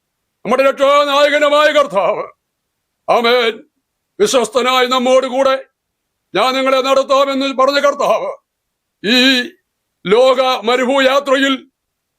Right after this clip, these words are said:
നമ്മെ പരിപാലിക്കുന്ന കർത്താവ് വിശ്വസ്തനായി ഇന്ന് നമുക്ക് വേണ്ടിയുണ്ട്. യേശു പറഞ്ഞു, "ഞാന് സ്വർഗത്തിലേക്ക് പോകുന്നത് നിങ്ങൾക്ക് ഉപകാരം." യേശു ഇന്ന് സ്വർഗത്തിൽ നമുക്ക് വേണ്ടിയുള്ളത് നമുക്ക് വലിയ ഉപകാരമാ,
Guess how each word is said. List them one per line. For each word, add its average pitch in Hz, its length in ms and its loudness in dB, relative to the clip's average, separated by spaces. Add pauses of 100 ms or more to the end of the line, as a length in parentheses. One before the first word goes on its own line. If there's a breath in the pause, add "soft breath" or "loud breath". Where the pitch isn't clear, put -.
(140)
നമ്മെ 247 180 0
പരിപാലിക്കുന്ന 277 680 0
കർത്താവ് 277 560 2 (120)
വിശ്വസ്തനായി 214 720 -2 (720)
ഇന്ന് 196 120 0
നമുക്ക് 214 360 0
വേണ്ടിയുണ്ട്. 208 460 0
യേശു 226 220 0
പറഞ്ഞു, 247 280 0
"ഞാന് 254 380 0 (520)
സ്വർഗത്തിലേക്ക് 262 960 2
പോകുന്നത് 269 720 2 (100)
നിങ്ങൾക്ക് 262 360 -2
ഉപകാരം." 277 680 0 (800)
യേശു 262 520 2
ഇന്ന് 277 220 -2
സ്വർഗത്തിൽ 277 440 0
നമുക്ക് 277 340 -2
വേണ്ടിയുള്ളത് 277 540 0 (640)
നമുക്ക് 233 200 0
വലിയ 269 300 2
ഉപകാരമാ, 233 640 0